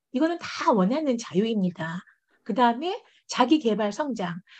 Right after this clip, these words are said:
내가 점점, 점점 성장하고, 물론 뭐 시-, 시간적 자유, 돈 뭐, 어, 이렇게 많이 있을 수도 있지만, 그냥 그거를 풍풍 쓰면서 사는 것보다, 어, 정말 내가 점-, 어, 그런 것도, 어,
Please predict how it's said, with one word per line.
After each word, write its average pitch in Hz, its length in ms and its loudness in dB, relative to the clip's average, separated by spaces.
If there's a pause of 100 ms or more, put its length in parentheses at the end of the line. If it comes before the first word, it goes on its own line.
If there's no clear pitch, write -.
내가 269 760 2
점점, 277 440 0
점점 247 340 4
성장하고, 277 960 0 (300)
물론 330 360 4
뭐 226 140 -4
시-, - 120 -12 (140)
시간적 311 580 2
자유, 247 460 4
돈 254 460 4
뭐, 226 140 0 (120)
어, 214 200 2
이렇게 214 200 2
많이 247 320 2
있을 247 180 2
수도 - 200 -4
있지만, 208 880 4 (320)
그냥 339 240 -2
그거를 262 340 4
풍풍 392 380 -4
쓰면서 240 840 4
사는 349 320 -4
것보다, 180 600 2 (320)
어, 185 160 2
정말 285 200 4
내가 233 240 4
점-, 214 360 2
어, 185 140 4
그런 311 280 2
것도, 311 360 0 (100)
어, 185 200 -2